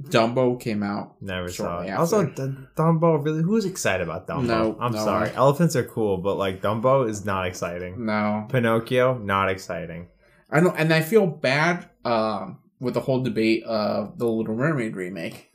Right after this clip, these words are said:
Speaker 1: because there's a whole thing where it's, like, people are, like, like,
Speaker 2: Oh, 'cause she's not white?
Speaker 1: yeah, they're, like, up in arms 'cause she's not white, but then there's the other half that are, like, really excited 'cause, like, finally they're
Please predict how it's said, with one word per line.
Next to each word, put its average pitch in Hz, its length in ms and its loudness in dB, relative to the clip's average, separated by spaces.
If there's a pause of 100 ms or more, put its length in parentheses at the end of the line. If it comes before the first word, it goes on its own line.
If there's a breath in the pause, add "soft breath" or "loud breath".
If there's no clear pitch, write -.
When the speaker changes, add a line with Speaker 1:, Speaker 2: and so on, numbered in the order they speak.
(160)
Speaker 1:
because 113 560 0
there's 110 220 -2
a 107 40 -6
whole 117 260 0
thing 113 320 -2
where 107 160 -4
it's, 104 140 -8
like, 98 240 -6 (680)
people 131 440 2
are, 113 280 4
like, 92 420 -4 (260)
like, - 260 -4 (100)
Speaker 2:
Oh, 104 140 -2
'cause 107 180 -4
she's 98 180 -4
not 92 240 -2
white? 92 300 -4 (340)
Speaker 1:
yeah, 127 220 6
they're, 113 280 4
like, 117 180 4
up 123 140 0
in 131 80 2
arms 120 240 0
'cause 117 140 -8
she's 110 180 -6
not 107 180 -2
white, 117 400 2
but 120 100 -4
then 117 220 -2
there's 113 240 -2
the 120 60 4
other 120 140 2
half 113 280 -2
that 104 100 -4
are, 104 100 0
like, 110 200 -2
really 127 260 0
excited 151 520 0
'cause, 113 120 -2
like, 110 160 -8
finally 104 380 -4
they're 117 140 -8